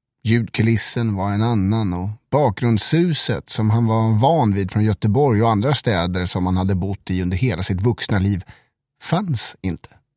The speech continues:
Bakom molnen skymtade solen, men det kändes att det låg regn i luften. Marcus sträckte sig efter tröjan i passagerarsätet och drog den över huvudet.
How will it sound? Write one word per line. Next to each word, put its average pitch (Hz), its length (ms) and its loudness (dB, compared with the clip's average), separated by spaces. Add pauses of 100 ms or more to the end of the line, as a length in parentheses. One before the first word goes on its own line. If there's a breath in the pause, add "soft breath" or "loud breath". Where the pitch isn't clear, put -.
(1300 loud breath)
Bakom 170 300 6
molnen 196 420 6
skymtade 139 460 2
solen, 139 480 0
men 113 100 2
det 120 100 2
kändes 135 560 2
att 123 160 -4
det 123 220 2
låg 131 440 2
regn 78 340 -2
i 65 80 -10
luften. 82 460 -12 (800)
Marcus 107 400 2
sträckte 113 400 -2
sig 117 120 -2
efter 101 180 -2
tröjan 113 400 2
i 113 60 2
passagerarsätet 113 1120 -2
och 147 140 -2
drog 98 260 -2
den - 140 -8
över 50 160 -8
huvudet. 95 420 -6